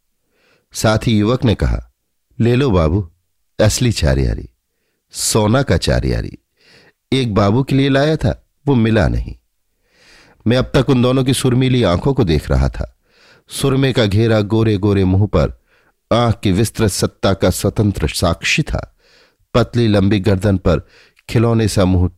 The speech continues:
टपाटप बोल रहा था। मैंने कहा, "मुझे तो चारियारी नहीं चाहिए।" किंतु वहां सुनता कौन है। दोनों सीढ़ी पर बैठ गए और लैला अपना बैग खोल रही थी। कई पोटलियां निकली।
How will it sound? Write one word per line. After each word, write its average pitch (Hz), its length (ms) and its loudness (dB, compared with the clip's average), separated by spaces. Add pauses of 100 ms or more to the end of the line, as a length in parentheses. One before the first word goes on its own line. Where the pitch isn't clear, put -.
टपाटप 101 480 0
बोल 71 280 0
रहा 64 220 0
था। - 320 -10 (440)
मैंने 92 300 2
कहा, 58 380 -4 (680)
"मुझे 78 280 0
तो 180 100 -2
चारियारी 85 500 2
नहीं 69 220 2
चाहिए।" 90 400 0 (1300)
किंतु 139 280 2
वहां 131 180 2
सुनता 131 360 0
कौन 73 280 0
है। 55 240 -4 (440)
दोनों 117 300 0
सीढ़ी 113 320 0
पर 110 160 0
बैठ 98 280 0
गए 101 160 2
और 90 220 2
लैला 87 300 2
अपना 78 220 -2
बैग 90 360 -2
खोल 69 200 -6
रही 64 240 -2
थी। - 240 -14 (1160)
कई 139 160 0
पोटलियां 135 440 0
निकली। 73 380 -2